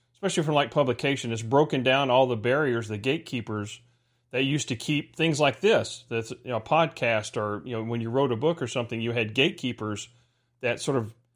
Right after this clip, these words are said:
controlled access to that medium to get your message out. And now it's,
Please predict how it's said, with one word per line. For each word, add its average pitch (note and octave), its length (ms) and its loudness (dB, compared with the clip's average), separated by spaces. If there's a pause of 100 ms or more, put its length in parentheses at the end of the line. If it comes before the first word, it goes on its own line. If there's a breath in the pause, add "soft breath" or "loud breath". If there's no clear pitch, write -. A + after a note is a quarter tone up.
(240)
controlled D3 480 4 (120)
access C3+ 580 0 (160)
to E3 220 2
that C3+ 200 2
medium C3+ 520 0
to A2+ 100 -8
get B2 260 -4
your A2+ 120 -2
message A#2+ 440 -2
out. F#2 220 -4
And F#2 140 -8
now F3 260 0
it's, - 240 -4